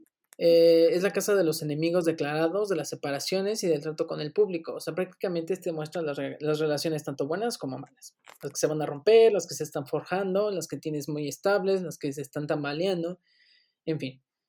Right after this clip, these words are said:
Eh, los planetas que se sitúan aquí te pueden decir, eh, la capacidad que tienes para mantener en las relaciones y el tipo de personas que buscas para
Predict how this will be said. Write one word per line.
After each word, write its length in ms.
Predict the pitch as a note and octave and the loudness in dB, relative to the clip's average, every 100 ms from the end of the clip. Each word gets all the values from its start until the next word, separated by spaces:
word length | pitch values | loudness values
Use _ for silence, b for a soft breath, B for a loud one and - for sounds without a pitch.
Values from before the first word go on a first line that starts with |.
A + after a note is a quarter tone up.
| _ | _
Eh, 240 | - E3 D#3+ | 4 6 6
los 120 | D#3+ | 4
planetas 320 | E3+ F3+ F#3 | 4 2 0
que 80 | F3+ | -2
se 560 | E3+ D#3 D3 D3 A2 D#3 | 6 6 6 0 -4 -6
sitúan 380 | - C#3 F#3 | -4 -2 -2
aquí 460 | F3+ F3 A3 A#3 C#4 - | -2 -4 -4 -4 -6 -4
te 80 | D#3+ | 0
pueden 280 | E3+ E3+ | 2 0
decir, 400 | D#3 C#3+ D#3+ D#3+ | -2 -2 2 2
eh, 140 | D#3+ D#3+ | 2 -2
la 140 | C#3+ | -4
capacidad 440 | C#3+ C#3 C#3+ D#3 D#3+ | -6 -8 -4 -4 -4
que 80 | E3+ | -6
tienes 300 | F3 F3 F3 | -6 -6 -6
para 360 | - E3+ F3+ F3+ | -2 0 0 -2
mantener 500 | D#3+ D3+ D3+ D#3 D#3 | -4 -4 -4 0 0
en 140 | D#3 | 0
las 140 | D3 | -2
relaciones 680 | C#3+ C#3+ - A#3+ G#3+ A3+ G#3+ | -4 -8 -2 0 0 -2 -2
y 20 | |
el 80 | D#3+ | -4
tipo 200 | E3 E3+ | -2 2
de 80 | E3 | 2
personas 380 | D#3+ - D#3 - | 0 -6 -8 -8
que 120 | D3 | -10
buscas 340 | - - C#3+ | -10 -12 -14
para 220 | - - | -14 -14